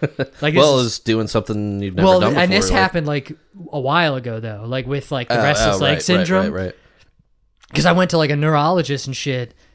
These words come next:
Speaker 2: to figure out what was going on. I'm like, "What is happening?" And that's what I was kind, that's kinda what they alluded to. They're like, "It seems like, it seems like it matches the, you know, restless leg syndrome." Like, "Well, this is bullshit."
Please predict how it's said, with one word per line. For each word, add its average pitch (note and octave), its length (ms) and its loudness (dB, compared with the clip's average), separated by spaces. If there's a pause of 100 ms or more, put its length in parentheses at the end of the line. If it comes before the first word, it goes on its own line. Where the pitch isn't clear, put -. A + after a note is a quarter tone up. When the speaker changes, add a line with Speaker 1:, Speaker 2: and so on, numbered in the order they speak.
Speaker 2:
to C#3+ 100 -2
figure D#3 280 2
out D3 160 2
what D#3 120 2
was D3+ 140 -4
going C3 260 0
on. D#3 300 0
I'm B2+ 100 -6
like, A#2+ 200 -8
"What C3+ 280 -2
is C3+ 120 -4
happening?" C#3+ 500 -2
And A#2+ 100 -6
that's C3+ 220 -2
what D3 140 -2
I C3+ 100 -2
was B2+ 180 -6
kind, D#3+ 320 -4
that's D3+ 120 -6
kinda F#3+ 240 -2
what E3 160 0
they D3+ 120 -2
alluded D#3 420 0
to. C#3 120 -6
They're C3+ 140 -4
like, C3 160 -8 (800)
"It C#3 200 -6
seems C#3 600 -6
like, B2+ 380 -8
it C3+ 160 -8
seems D3+ 200 -4
like D3 120 -4
it C#3 100 -2
matches C3+ 500 -8
the, B2+ 180 -8 (240)
you D#3+ 140 -4
know, A#2 320 -4 (420)
restless C#3 420 -4
leg E3 220 0
syndrome." C3 440 -8
Like, C3+ 100 -6
"Well, C#3+ 80 -4
this D#3+ 160 -4
is D3 80 -8
bullshit." A#2 720 -10